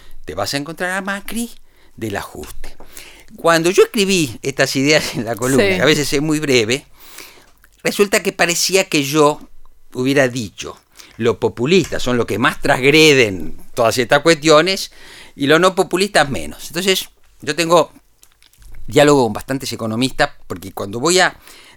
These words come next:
Speaker 1: hablar de algo económico, me tomo la precaución, que no soy economista, de mandarles y decirle, "Ah, ¿vos te parece que estoy diciendo algo? Estoy diciendo". Bueno,
Speaker 2: <laughs>
Speaker 1: uno de estos amigos economistas,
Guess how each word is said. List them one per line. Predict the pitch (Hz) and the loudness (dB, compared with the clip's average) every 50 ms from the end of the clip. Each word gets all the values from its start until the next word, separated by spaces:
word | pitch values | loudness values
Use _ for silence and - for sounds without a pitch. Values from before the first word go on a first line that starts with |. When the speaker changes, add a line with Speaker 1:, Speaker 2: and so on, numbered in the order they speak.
| _ _ _ - | _ _ _ -4
Speaker 1:
hablar | 107 120 139 151 160 143 | 0 2 4 4 4 4
de | 135 143 | 4 4
algo | 151 165 156 151 151 | 4 4 2 2 0
económico, | 127 143 143 147 147 135 117 117 110 101 131 139 147 139 - - - - - - - | 0 0 0 2 2 0 0 -2 -4 -2 0 0 0 0 -4 -10 -20 -20 -20 -20 -14
me | - 107 113 | -10 -10 -4
tomo | 110 156 160 175 170 | -2 0 0 2 2
la | 147 131 | 0 0
precaución, | - 127 107 117 117 117 - 160 131 104 | 0 -4 -6 -4 -4 -4 -2 -4 -4 -4
que | 92 101 | -4 -6
no | 117 123 | -6 -4
soy | - 143 143 | -2 -2 -2
economista, | 139 131 143 139 147 151 156 160 - 165 139 | 0 0 0 0 0 0 -2 -2 -2 -2 -2
de | 120 | -2
mandarles | 117 113 123 127 139 156 165 151 | -2 -2 -2 0 2 2 2 0
y | 123 120 | -2 -2
decirle, | 117 120 117 | -2 -2 -2
"Ah, | 110 120 | 0 -2
¿vos | 139 170 | -2 -4
te | 175 160 | -4 -4
parece | - 135 156 160 - | -4 -4 -6 -6 -6
que | 135 | -8
estoy | 117 - 123 123 | -8 -8 -8 -8
diciendo | 120 113 - 120 113 113 120 135 | -6 -6 -6 -6 -4 -2 0 0
algo? | 165 190 190 | 2 2 0
Estoy | 180 - 123 | 0 -2 -4
diciendo". | 107 - 135 117 117 113 | -6 -6 -6 -6 -6 -6
Bueno, | - - 240 - | -6 -4 -2 -2
Speaker 2:
<laughs> | 185 - 247 208 - - 202 - - - - - - | -2 -2 -4 -6 -8 -10 -14 -16 -18 -20 -16 -6 0
Speaker 1:
uno | 247 294 311 302 269 233 | 2 4 6 6 6 6
de | 208 | 4
estos | 220 247 - 190 160 - | 4 2 0 -2 -2 0
amigos | 151 143 160 185 190 180 170 - | 0 0 0 2 2 0 0 0
economistas, | 147 117 135 131 123 123 131 127 107 92 - - 95 107 120 - - | -2 -2 0 0 0 0 -2 -2 -4 -6 -8 -8 -8 -8 -8 -10 -14